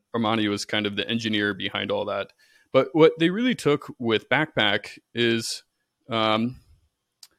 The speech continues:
the ability to make code tokenized, and that's executable, uh, N F Ts. And so it's kind of a relatively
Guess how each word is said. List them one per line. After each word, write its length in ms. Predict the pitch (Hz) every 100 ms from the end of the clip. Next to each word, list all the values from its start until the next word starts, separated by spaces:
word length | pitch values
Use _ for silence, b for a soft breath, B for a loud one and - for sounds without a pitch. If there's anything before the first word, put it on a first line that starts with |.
| _
the 160 | 127 131 143
ability 800 | 131 - 175 220 220 226 214 - -
to 640 | - 123 120 117 113 123 _ _ -
make 420 | 117 147 151 - _ _ _ -
code 420 | - 120 170 214 - _
tokenized, 680 | - 120 95 67 - - - b b -
and 340 | 110 107 110 -
that's 400 | 117 113 107 - - -
executable, 840 | 123 - 120 - 113 98 95 107 - -
uh, 380 | 104 101 98 98 _ _ _
N 100 | 113
F 140 | 90
Ts. 420 | - 101 - - - b b b b _
And 120 | 131
so 420 | 139 139 131 127 - _ _
it's 160 | 147 -
kind 180 | 233
of 160 | 294 185 -
a 400 | 131 123 113 107 -
relatively 760 | 131 180 190 175 139 110 104